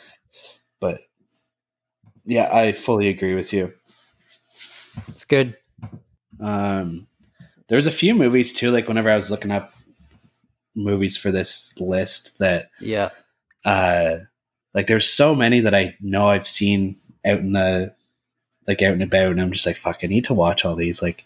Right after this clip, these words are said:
Speaker 2: Yeah.
Speaker 1: um, like, there's one, The Devil's Backbone. I've never seen that one, and people, like,
Speaker 2: Yeah, that was
Speaker 1: say it's a
Speaker 2: pretty
Speaker 1: really
Speaker 2: high on
Speaker 1: good
Speaker 2: the
Speaker 1: one.
Speaker 2: list.
Speaker 1: Yeah. And, uh, I don't, there's a few other ones I can't think of.
Speaker 2: Yeah, I really wanna watch the, uh,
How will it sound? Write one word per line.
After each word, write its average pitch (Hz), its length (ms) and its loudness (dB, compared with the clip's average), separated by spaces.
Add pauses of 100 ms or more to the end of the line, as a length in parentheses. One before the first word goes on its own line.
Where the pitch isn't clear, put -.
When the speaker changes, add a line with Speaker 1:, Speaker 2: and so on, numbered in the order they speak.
(120)
Speaker 2:
Yeah. 101 380 -2 (640)
Speaker 1:
um, 90 600 -2 (140)
like, 90 100 -12
there's 92 200 -6
one, 104 140 2
The 107 80 4
Devil's 110 320 2
Backbone. 90 500 -2
I've 87 140 -6
never 95 160 -2
seen 95 240 -2
that 85 260 -4
one, 85 120 -8
and 85 100 -10
people, 90 480 -6 (240)
like, 87 120 -4
Speaker 2:
Yeah, 127 180 2
that - 20 2
was 127 140 4
Speaker 1:
say 139 160 2
it's - 40 2
a - 40 -2
Speaker 2:
pretty 131 160 2
Speaker 1:
really 107 100 0
Speaker 2:
high 107 140 0
on 107 40 -4
Speaker 1:
good 95 140 -2
Speaker 2:
the 92 60 -6
Speaker 1:
one. 101 120 -2
Speaker 2:
list. - 280 -8 (560)
Speaker 1:
Yeah. 87 400 2 (680)
And, 85 380 -2
uh, 82 340 2 (380)
I 82 40 -10
don't, 82 180 -8
there's 92 180 -2
a 95 60 -4
few 127 240 -2
other 82 140 -10
ones 85 140 -10
I 85 60 -6
can't 87 220 -10
think 82 160 -10
of. 82 180 -12
Speaker 2:
Yeah, 135 160 2
I 131 40 4
really 143 260 2
wanna 151 180 2
watch 127 380 2
the, 117 320 0
uh, 113 260 0